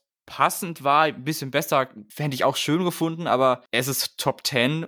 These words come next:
und sie hat trotzdem einen super Auftritt gemacht. Aber es war halt einfach, die Konkurrenz war einfach zu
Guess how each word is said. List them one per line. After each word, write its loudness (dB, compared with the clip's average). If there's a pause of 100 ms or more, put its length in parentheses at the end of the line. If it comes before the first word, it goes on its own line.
(120)
und -2
sie -4
hat 2
trotzdem 0
einen 0
super -2
Auftritt -4
gemacht. -6 (100)
Aber 4
es 0
war 6
halt 2
einfach, 2
die -6
Konkurrenz -2
war 2
einfach -4
zu -12